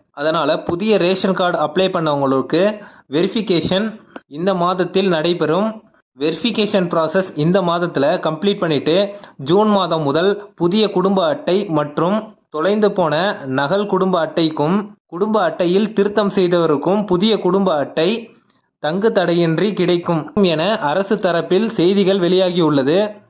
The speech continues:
அதனால, புதிய குடும்ப அட்டைக்கு இது வரைக்கும் அப்ளை பண்ணாதவங்க உடனே அப்ளை பண்ணிருங்க.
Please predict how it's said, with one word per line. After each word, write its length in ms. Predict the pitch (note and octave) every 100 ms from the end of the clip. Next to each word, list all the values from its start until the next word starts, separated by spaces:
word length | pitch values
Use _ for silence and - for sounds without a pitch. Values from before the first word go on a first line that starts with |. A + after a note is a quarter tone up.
| _ _ _
அதனால, 420 | C#3+ E3 F3+ F3+
புதிய 380 | F#3 F3+ A3 A3
குடும்ப 360 | F#3+ G#3 G3 F3
அட்டைக்கு 420 | E3 D#3+ G3 G#3
இது 180 | F#3 A3
வரைக்கும் 300 | G3+ G3+ E3+
அப்ளை 220 | G3+ G3+
பண்ணாதவங்க 640 | G3+ F3 E3 D3+ C#3+ E3+
உடனே 420 | F#3 D#3 F3+ G#3
அப்ளை 260 | D3+ F#3 F#3+
பண்ணிருங்க. 600 | F#3 D#3+ D3 C#3 E3 G#3